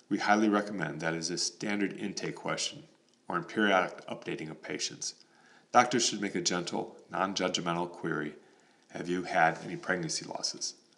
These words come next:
like miscarriage or abortion or neo-, neonatal death. This kind of question, which non-judgmentally names each type of pregnancy loss,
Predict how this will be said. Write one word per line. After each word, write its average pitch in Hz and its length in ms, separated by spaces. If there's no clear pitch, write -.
like - 220
miscarriage 80 600
or 82 80
abortion 80 540
or 78 140
neo-, 87 280
neonatal 80 680
death. - 320
This - 200
kind 107 220
of - 100
question, - 440
which - 180
non-judgmentally 101 1000
names 92 360
each - 260
type 110 280
of 90 120
pregnancy 73 440
loss, - 380